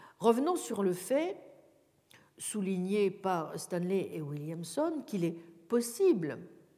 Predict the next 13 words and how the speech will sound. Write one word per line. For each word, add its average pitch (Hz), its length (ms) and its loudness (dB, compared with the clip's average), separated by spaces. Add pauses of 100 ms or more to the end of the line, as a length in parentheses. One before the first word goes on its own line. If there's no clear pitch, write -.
(220)
de 165 340 4 (480)
séparer 226 840 4 (960)
connaissance 233 640 2
pratique 175 560 -10
d'un 151 160 -8
côté - 560 -8 (360)
et 196 100 4
de 170 140 2
l'autre 170 440 -2 (400)
possession 233 600 2
d'aptitudes 165 760 -4
ou 147 80 -8
de 139 180 -8